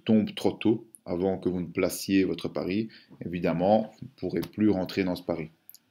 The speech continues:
Tant que l'Atlético Madrid mène au score, en tout cas. Au niveau de la mise, maximum deux pour cent de votre bankroll.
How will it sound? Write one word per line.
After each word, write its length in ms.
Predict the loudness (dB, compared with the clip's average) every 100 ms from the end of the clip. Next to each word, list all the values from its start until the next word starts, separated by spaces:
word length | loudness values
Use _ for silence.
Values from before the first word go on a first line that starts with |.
| _ _ _
Tant 180 | -2 -2
que 120 | 0
l'Atlético 380 | -2 -2 -4 -4
Madrid 380 | -4 0 -2 -2 -10 -16 -4
mène 220 | -2 0
au 80 | -2
score, 280 | -2 -2 -2
en 60 |
tout 120 | -8
cas. 140 | -12 -16 _ _ _ _ _ _ _ _ _ _ -6 4
Au 60 |
niveau 200 | 6 8
de 60 | 10
la 100 | 10
mise, 640 | 10 10 10 8 4 -10 -20 _ _ -20 _ _ _ _
maximum 680 | -2 -2 -2 -2 2 2 2
deux 180 | 6 6
pour 180 | 4 0
cent 120 | 0
de 60 | 2
votre 140 | 0
bankroll. 520 | 0 -4 -2 -2 -4